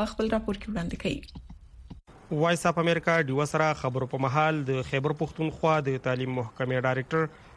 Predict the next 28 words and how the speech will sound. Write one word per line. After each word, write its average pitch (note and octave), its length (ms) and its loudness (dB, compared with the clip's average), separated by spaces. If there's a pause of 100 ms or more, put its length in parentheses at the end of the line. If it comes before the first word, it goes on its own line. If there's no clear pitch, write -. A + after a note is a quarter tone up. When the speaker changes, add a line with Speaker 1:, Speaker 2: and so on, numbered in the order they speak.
(160)
Speaker 2:
حافظ E3+ 340 2
ابراهیم B2+ 480 0
ویناوه D3+ 560 4
د B2+ 100 -2 (120)
کرونا B2+ 320 0
له C3 100 2
وجې D#3 560 -2
تعلیمي E3 320 4
ادارې E3+ 400 2
تړلې B2+ 320 0
شوې D#3 240 0
وي D#3+ 120 2 (140)
او C3 140 2
دغه B2 220 -2
دوران D3+ 360 2 (300)
په D3+ 240 2
کورسونو E3+ 400 0 (100)
یا E3+ 120 4 (100)
درسي B2 320 -4
کتابونو C#3+ 460 0
ښودلو C#3+ 500 -2
کې E3 200 -2
چې - 120 -10
کم B2 220 -2
کمی B2+ 260 0
پاتې B2 280 0
شوې، E3 200 4 (460)
نو D#3+ 100 4